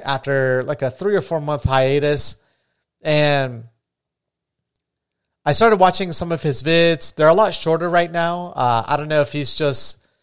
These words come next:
a lot's on his plate at the moment. I feel like a lot is on everyone's plate. But his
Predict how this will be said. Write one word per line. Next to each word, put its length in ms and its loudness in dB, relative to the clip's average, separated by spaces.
a 80 -4
lot's 320 2
on 120 -4
his 140 -6
plate 300 -2
at 180 -4
the 60 -8
moment. 420 -6
I 60 -6
feel 180 -6
like 220 -6
a 160 -6
lot 220 -4
is 120 -10
on 140 -10
everyone's 440 -12
plate. 400 -6
But 280 6
his 380 -2